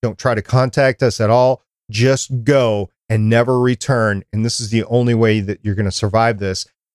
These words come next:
That was pretty stark advice coming from your dad, but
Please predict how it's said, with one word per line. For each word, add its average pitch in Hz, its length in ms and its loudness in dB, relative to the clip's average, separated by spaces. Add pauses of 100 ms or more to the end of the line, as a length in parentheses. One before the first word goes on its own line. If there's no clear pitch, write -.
That 196 160 0
was 185 360 2 (320)
pretty 202 480 2
stark - 840 -2
advice 123 640 0
coming 127 380 -2
from 120 300 0
your 107 120 0
dad, 113 520 0
but 107 200 -2